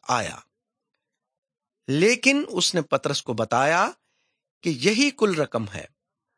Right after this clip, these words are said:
پطرس جانتا تھا کہ وہ جھوٹ بول رہا ہے، پس اس نے حنانیہ سے کہا، "تو نے آدمیوں سے نہیں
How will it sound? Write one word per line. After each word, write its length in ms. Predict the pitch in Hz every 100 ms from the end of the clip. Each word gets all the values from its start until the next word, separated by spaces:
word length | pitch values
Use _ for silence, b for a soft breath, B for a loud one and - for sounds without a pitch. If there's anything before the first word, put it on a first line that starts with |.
| _ _ _ _ _ _ -
پطرس 400 | 147 202 208 139
جانتا 460 | 160 196 226 240
تھا 280 | 233 143 85 - _ _ _ _
کہ 80 | 165
وہ 140 | 165
جھوٹ 360 | 123 180 226 147
بول 240 | 143 120
رہا 320 | 101 87 85
ہے، 60 | 85 _ _ _ _ _ _ _ _ _ _ _
پس 240 | 196 220
اس 180 | 254 -
نے 280 | 185 139 - - -
حنانیہ 400 | 151 175 233 269
سے 140 | 254 151
کہا، 380 | - 107 139 160 _ _ _ _ _ _ _ _ _ _ _ _ _ _ -
"تو 200 | 180 220
نے 120 | 196 -
آدمیوں 520 | 156 190 202 233 247
سے 120 | -
نہیں 340 | 170 185 220